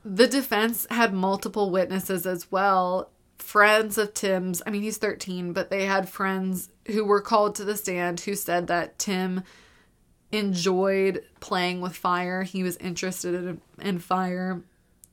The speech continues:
A neighbor testified that they had once caught Tim setting fire to a small patch of grass. Some friends claim that Tim was interested in bomb making. A former nanny took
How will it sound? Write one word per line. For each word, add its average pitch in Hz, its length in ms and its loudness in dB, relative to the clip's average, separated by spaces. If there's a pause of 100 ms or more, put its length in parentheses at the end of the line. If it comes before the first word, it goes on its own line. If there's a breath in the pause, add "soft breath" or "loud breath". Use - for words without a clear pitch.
A 208 40 0
neighbor 185 380 0
testified 202 680 0
that 214 160 -2
they 196 100 0
had 196 140 -6
once 196 300 -4
caught - 420 0
Tim 196 260 -6
setting 185 340 -2
fire 190 420 -2
to 196 180 -2
a 185 60 -6
small 185 280 -4
patch 190 280 -6
of 190 140 -10
grass. 233 720 0 (880 soft breath)
Some 196 260 0
friends 190 340 -6
claim 196 280 -6
that 190 340 -8
Tim 196 260 0
was 190 220 -4
interested 185 560 -6
in 180 140 -2
bomb 208 420 0
making. 190 720 -4 (680 soft breath)
A 226 100 4
former 208 460 0
nanny 190 580 -4
took 208 300 -4